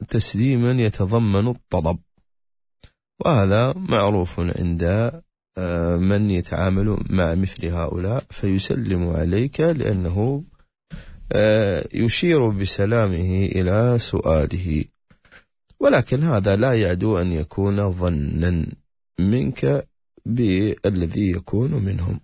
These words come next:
فأنت الظاهر عليك أنه سلم، فأنت ترد عليه السلام، لأن رد السلام من الحقوق الواجبة،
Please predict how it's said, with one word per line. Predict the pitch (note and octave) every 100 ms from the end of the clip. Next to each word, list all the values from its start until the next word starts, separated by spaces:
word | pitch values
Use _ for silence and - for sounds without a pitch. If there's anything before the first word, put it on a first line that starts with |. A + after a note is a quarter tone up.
| _ _ _ - - - - _ _ _
فأنت | - - A3 E3+
الظاهر | C#3+ D#3 D3 G#2+ G2+
عليك | F#2 F#2 A2 D#3+ - - -
أنه | D#3+ C#3+ A2 G2
سلم، | - A#2 F2 C#2 E2+ F#2+ _ _ _ _ _ -
فأنت | A#2+ - A2+ -
ترد | - E2 G2 F2+ C#2+
عليه | A1 D2+ F2 F#2 F2
السلام، | - - D#2+ - B2+ D#3+
لأن | B2+ B2 F#2+
رد | F2 E2+ -
السلام | D#2 - F2 F#2+ B2 -
من | - C#3+
الحقوق | F#2+ D#2+ - - F2+ A#2 - - - - - - -
الواجبة، | C3 B2 B2 G2+ E2+ D2 D2